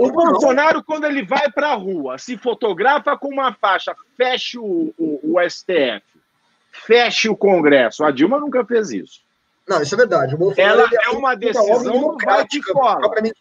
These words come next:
Speaker 1: dita, né?
Speaker 2: Oi?
Speaker 1: O, o, isso, isso é verdade. O Bolsonaro, né, nessas convocações de manifestações absurdas dele, ele atenta contra a ordem democrática propriamente dita. Isso sim.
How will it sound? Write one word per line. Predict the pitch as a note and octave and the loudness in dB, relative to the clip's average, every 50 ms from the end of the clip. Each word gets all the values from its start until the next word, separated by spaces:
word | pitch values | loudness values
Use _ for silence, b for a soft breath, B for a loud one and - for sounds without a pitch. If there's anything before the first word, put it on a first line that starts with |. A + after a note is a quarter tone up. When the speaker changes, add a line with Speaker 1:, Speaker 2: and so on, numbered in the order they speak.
| _ - | _ -14
Speaker 1:
dita, | D#3 D3+ C#3 - B2+ B2 | -12 -12 -10 -8 -6 -6
né? | B2 B2 A#2+ C3 _ _ _ _ _ _ _ _ _ _ _ _ _ _ - | -6 -6 -10 -12 _ _ _ _ _ _ _ _ _ _ _ _ _ _ -14
Speaker 2:
Oi? | A#2 C3 E3 G#3+ A3+ B3+ A#3+ _ _ _ - C#3+ C#3+ _ _ _ _ _ _ _ _ b b b b b | -10 -8 -6 -6 -6 -8 -10 _ _ _ -16 -16 -16 _ _ _ _ _ _ _ _ b b b b b
Speaker 1:
O, | - F#3+ G#3 G3 G3+ - | -10 -8 -6 -4 -6 -6
o, | - | -6
isso, | F#3 D#3 C#3 E3 | -8 -10 -8 -8
isso | G3+ B3 C4 - | -8 -6 -6 -2
é | D4 | 0
verdade. | F4+ B4 - A#3 F3 C#3+ C#3 C#3 C#3+ | 2 2 4 4 2 2 0 -2 -2
O | F#3 | 0
Bolsonaro, | E3+ G3 A3 A#3 - - G#3+ E3+ D3+ D3+ F#3+ A#3 B3+ G3 E3 D3 C#3 A#2+ C#3 | 2 2 2 2 0 -2 -2 -2 -2 -2 -2 -2 -2 -2 -2 -2 -4 -6 -6
né, | D#3 D#3 D#3 D3+ | -6 -6 -6 -4
nessas | D3+ D#3 D#3+ D#3+ E3 D3+ C3+ | -2 -4 -4 -2 -4 -6 -6
convocações | - - D#3+ C#3+ D3+ D#3+ - D#3+ C3 C3 - D#3+ D3+ | -6 -8 -6 -4 -4 -2 -2 -2 -4 -4 -6 -8 -6
de | C#3+ | -6
manifestações | D3 D3+ D3 C#3+ - D3+ C#3 - D3 C#3 C#3+ D3+ D3+ C#3 | -6 -6 -6 -6 -6 -8 -6 -4 -6 -6 -4 -4 -4 -4
absurdas | C#3+ C#3 C3+ - - D3+ E3 D#3 D3 C#3 C3 | -4 -4 -6 -8 -6 -6 -4 0 0 0 0
dele, | C3 C#3 D#3 F3 G#3 | 0 -2 0 0 2
ele | G#3 | 2
atenta | G3 F3 - - E3 F3 G#3 G#3+ - - | 2 0 0 -2 -4 -4 -2 -2 -4 -6
contra | - - G3+ A#3+ C4+ C4 C4 A#3 | -2 -2 -2 0 0 0 0 2
a | F#3 | 2
ordem | F3 G#3+ B3 A#3+ C4+ C4 | 2 2 0 0 -2 -4
democrática | A3+ B3+ C#4+ C#4+ - - - F3 E3+ - - - - - C#5 | -2 -2 -4 -4 -4 -2 0 2 2 2 0 -2 -4 -8 -6
propriamente | - - - - C#4 C#4+ D4 D4 - D4 | -6 -6 -6 -4 -6 -8 -8 -10 -14 -14
dita. | B3 G3+ B2 - - - | -10 -10 -12 -8 -6 -6
Isso | - - - G2+ | -6 -6 -8 -10
sim. | - - - D#3 A2+ | -10 -10 -10 -10 -10